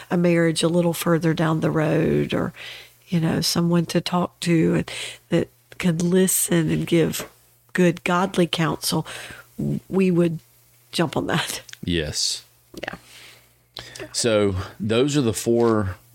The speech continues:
Speaker 2: areas, that, those four social support areas that are critical in the support of your marriage, uh, or your engagement, um, that can, uh,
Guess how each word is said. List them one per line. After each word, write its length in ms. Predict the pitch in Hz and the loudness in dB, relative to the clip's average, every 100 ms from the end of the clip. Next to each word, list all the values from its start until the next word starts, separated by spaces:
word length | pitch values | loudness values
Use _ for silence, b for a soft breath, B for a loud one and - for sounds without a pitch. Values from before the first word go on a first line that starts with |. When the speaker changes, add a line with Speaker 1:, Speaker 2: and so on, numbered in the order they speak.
| - | -6
Speaker 2:
areas, 420 | 101 113 98 87 | -2 0 0 0
that, 260 | 90 87 85 - | -2 -2 -2 -2
those 240 | 95 85 | -2 -2
four 240 | - 107 | 0 0
social 360 | 104 101 104 95 | 0 0 0 -2
support 480 | - 82 95 101 - | -2 -2 0 0 0
areas 520 | 85 80 76 - - B B B B | -2 -2 -2 -4 -10 B B B B
that 460 | 87 90 85 80 - | -4 -2 0 -2 -4
are 260 | 90 85 80 | -2 -2 -2
critical 680 | - 107 107 - 78 82 - b b b - | -2 -2 -2 -2 -2 -4 -8 b b b -4
in 500 | 90 90 87 82 82 | -2 0 0 0 -2
the 140 | 90 | -4
support 500 | 85 90 - 92 90 | -2 -4 -2 0 0
of 320 | 87 87 85 78 | 0 0 -2 -2
your 420 | 90 82 90 107 | -2 0 2 2
marriage, 640 | 90 78 78 85 95 - - _ b b b - | 0 -2 -2 -2 -4 -6 -6 _ b b b -10
uh, 180 | - 80 - | -6 -6 -4
or 420 | - 85 85 78 - | -2 0 0 -2 -6
your 320 | - 85 85 | -4 -2 0
engagement, 760 | 87 85 80 85 85 76 85 - - _ B B B B | 0 -2 -2 -4 -4 -2 -2 -4 -10 _ B B B B
um, 280 | 85 78 80 | -4 -4 -4
that 320 | 90 90 90 - | -4 -2 -4 -4
can, 500 | 98 92 87 87 - _ - | -2 0 0 0 -4 _ -8
uh, 220 | - - | -4 -4